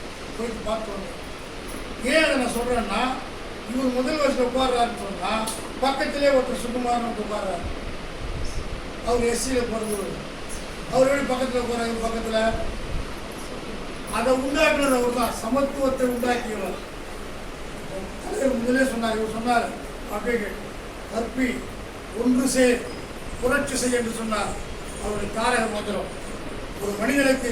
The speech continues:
சுதந்திரம் வேண்டும், சமத்துவம் வேண்டும், சகோதரத்துவம் வேண்டும். இது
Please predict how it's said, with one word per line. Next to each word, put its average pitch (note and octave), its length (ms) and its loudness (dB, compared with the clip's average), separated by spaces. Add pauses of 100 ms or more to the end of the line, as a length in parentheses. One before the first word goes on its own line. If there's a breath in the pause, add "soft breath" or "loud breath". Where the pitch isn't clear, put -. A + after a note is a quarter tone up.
(540)
சுதந்திரம் B3+ 540 4
வேண்டும், A3 300 0 (480)
சமத்துவம் B3+ 540 2
வேண்டும், A3 300 -2 (460)
சகோதரத்துவம் B3+ 760 6
வேண்டும். G3+ 280 -4 (500)
இது G3+ 120 -6